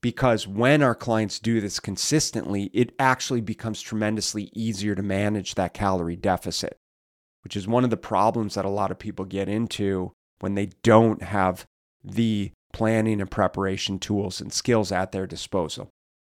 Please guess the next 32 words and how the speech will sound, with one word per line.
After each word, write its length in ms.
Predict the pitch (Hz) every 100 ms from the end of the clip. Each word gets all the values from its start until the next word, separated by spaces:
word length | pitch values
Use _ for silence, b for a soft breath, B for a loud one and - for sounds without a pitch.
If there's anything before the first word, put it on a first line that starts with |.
| _ _ _ _ _
Um, 260 | - 107 113
so 240 | - 151 - _ _
that's 280 | 131 156 -
what 120 | 196
I 80 | 190
wanted 260 | 151 143 127
to 60 | 117
share 400 | - 123 120 -
specifically 680 | - - 113 127 110 - 113
around 320 | 107 104 104
protein 400 | - 110 - 104
intake. 400 | 104 104 104 98
In 80 | 101
the 80 | 104
next 280 | 131 -
conversation, 680 | - 127 117 - 120 - 110
we'll 80 | 104
talk 340 | - 107 101
to 140 | - 101
macronutrient 840 | 104 98 110 120 143 - 120 113
intake. 540 | 110 110 110 101 - _ _ _ _ -
Um, 360 | 104 107 113
but 160 | - 120
the 80 | 120
big 240 | 147 190
takeaway 500 | - 147 131 120 120
for 140 | 113 113
you 180 | 107 110
guys 360 | 107 104 101
here 460 | - 120 110 104 - _ _ _ -
today 540 | 120 117 113 110 101 -
is 520 | 127 113 110 98 -